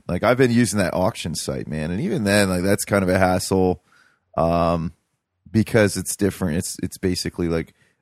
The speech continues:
a bunch of, basically every, uh, auctioneer has their own little business. And, uh,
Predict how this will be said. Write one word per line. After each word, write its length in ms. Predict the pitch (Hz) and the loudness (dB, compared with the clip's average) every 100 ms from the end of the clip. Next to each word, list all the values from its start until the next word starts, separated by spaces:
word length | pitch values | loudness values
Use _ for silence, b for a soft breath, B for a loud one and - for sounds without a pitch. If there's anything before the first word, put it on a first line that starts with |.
| _ | _
a 60 | 95 | -4
bunch 340 | - 95 90 | 2 2 2
of, 260 | 92 87 - | 0 0 0
basically 340 | 101 92 87 90 | -2 -2 -2 0
every, 160 | 87 | 0
uh, 180 | - - - - | -2 -2 -4 2
auctioneer 600 | 92 - 87 90 92 92 | 2 2 -4 -2 0 0
has 160 | 87 | -2
their 120 | 80 73 | -2 -4
own 100 | 90 | -2
little 180 | 85 78 | -2 -2
business. 640 | 82 78 92 90 85 - b b b b b - | -4 -4 -2 -2 -4 -10 b b b b b -6
And, 600 | 92 90 90 87 82 80 - - _ - | -2 0 0 0 -2 -6 -12 -20 _ -6
uh, 480 | 80 80 76 73 | -4 0 0 -2